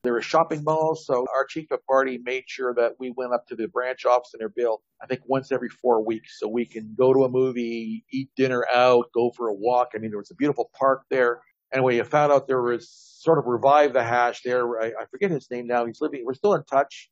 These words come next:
Again, he's an accountant in California now. Actually, I think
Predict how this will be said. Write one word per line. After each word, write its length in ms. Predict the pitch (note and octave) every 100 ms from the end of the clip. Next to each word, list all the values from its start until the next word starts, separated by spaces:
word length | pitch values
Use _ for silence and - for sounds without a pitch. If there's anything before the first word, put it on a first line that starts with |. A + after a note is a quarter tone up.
| _ A2+
Again, 460 | G#2 B2+ C3+ D#3 _ _ -
he's 280 | C3+ C3+ B2+
an 80 |
accountant 480 | B2 - C3 C3+ B2
in 100 | A2+
California 640 | - A#2+ A#2 - C#3 C3+ C3
now. 300 | B2+ A#2+ B2 - - _ _ _ -
Actually, 360 | - - D#3
I 20 |
think 160 | D3